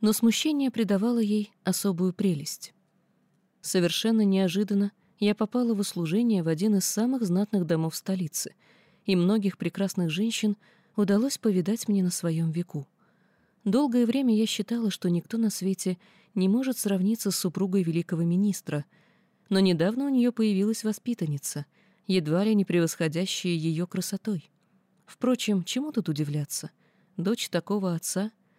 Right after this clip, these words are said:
К тому же её окружили столь нежными заботами.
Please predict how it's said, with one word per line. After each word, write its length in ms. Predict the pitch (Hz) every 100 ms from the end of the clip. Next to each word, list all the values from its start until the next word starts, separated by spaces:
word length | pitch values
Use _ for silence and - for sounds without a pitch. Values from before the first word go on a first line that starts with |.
| _ _ _ -
К 80 | -
тому 300 | 208 247 285
же 120 | 220
её 240 | 180 220
окружили 500 | 226 165 151 180 202
столь 260 | 165 165 151
нежными 380 | 165 175 165 160
заботами. 640 | 151 143 196 156 139